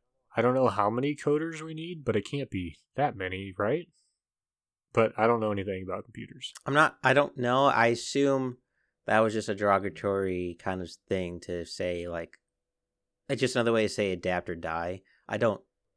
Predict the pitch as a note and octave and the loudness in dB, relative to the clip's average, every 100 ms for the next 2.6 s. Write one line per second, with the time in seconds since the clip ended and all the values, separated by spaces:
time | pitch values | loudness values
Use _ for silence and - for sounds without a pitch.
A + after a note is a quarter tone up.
0 | _ G#2+ G2+ F#2+ F#2+ G#2 G#2 G#2 G2 F#2 | _ -4 0 2 2 0 -2 -4 -6 -6
1 | F#2+ - A#2 A2+ C#3+ D3+ D3+ E3+ F3+ F3 | -10 -6 -8 -6 -10 -10 -10 -4 -2 -4
2 | _ - G#2+ - G#2 | _ -2 -2 0 -2